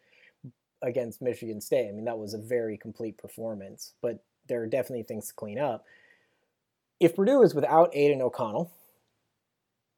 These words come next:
I would say you are in exactly the same position as they were against Michigan State, which is that they should win, and they should win reasonably handily. If Purdue does have Aiden O'Connell back, which they might,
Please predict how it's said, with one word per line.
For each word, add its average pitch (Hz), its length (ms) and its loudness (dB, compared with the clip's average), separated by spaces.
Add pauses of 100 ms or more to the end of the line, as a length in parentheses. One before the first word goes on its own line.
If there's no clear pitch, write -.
(760)
I 127 140 2
would 135 160 0
say 143 160 6
you 139 180 2
are 127 80 0
in 127 80 -4
exactly 156 540 4
the 143 100 4
same 135 280 0
position 120 500 -2 (420)
as 117 720 -2
they 131 100 0
were 120 360 2
against 117 340 -6
Michigan 110 300 -6
State, 92 320 -8 (100)
which - 160 -16
is 101 280 -12
that 101 320 -6 (260)
they 113 240 -2
should 110 200 -6
win, 113 420 0 (140)
and 113 140 -6
they 113 80 -2
should 110 160 -6
win 113 300 2
reasonably 110 500 -2
handily. - 400 -12 (1040)
If 139 340 4
Purdue 147 240 4
does 294 220 12
have 139 140 10
Aiden 117 280 4
O'Connell 101 380 -6
back, 85 320 -8 (100)
which - 300 -10
they 87 100 -4
might, - 300 -4